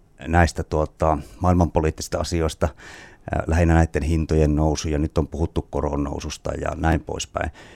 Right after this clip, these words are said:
Mulla on omaa historiaa tosiaan kaksikymmentäneljä vuotta. Mä en oo semmoista hetkeä vielä tässä nähnyt, että hinnat olisi lähtenyt laskemaan. Ja me, tää remontointiala on hyvin työvoimavaltainen. Ää, me voidaan jokainen miettiä, mitä inflaatio tarkoittaa palkoissa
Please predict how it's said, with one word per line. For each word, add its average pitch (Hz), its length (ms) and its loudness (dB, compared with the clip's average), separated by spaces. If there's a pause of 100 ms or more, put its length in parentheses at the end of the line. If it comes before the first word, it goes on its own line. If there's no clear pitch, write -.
(420)
Mulla 117 140 4
on 104 100 4
omaa 104 220 10
historiaa 82 500 4
tosiaan 76 320 -2
kaksikymmentäneljä 80 720 2
vuotta. 71 380 -2 (140)
Mä 92 140 2
en 92 80 2
oo 90 60 -2
semmoista 101 400 -2
hetkeä 85 460 2
vielä 76 160 -2
tässä - 260 -4
nähnyt, 76 300 2
että - 160 -8
hinnat 90 300 2
olisi 71 180 -4
lähtenyt 71 380 -4
laskemaan. - 680 -8 (640)
Ja - 60 -4
me, 73 120 -2 (160)
tää 90 120 2
remontointiala 98 800 4
on 82 100 6
hyvin 101 280 4
työvoimavaltainen. 87 1120 6 (880)
Ää, 71 360 0 (260)
me 85 180 0 (100)
voidaan 92 340 8
jokainen 92 380 6
miettiä, 85 400 4
mitä 78 240 2
inflaatio 80 560 2
tarkoittaa 73 800 -2
palkoissa 98 640 0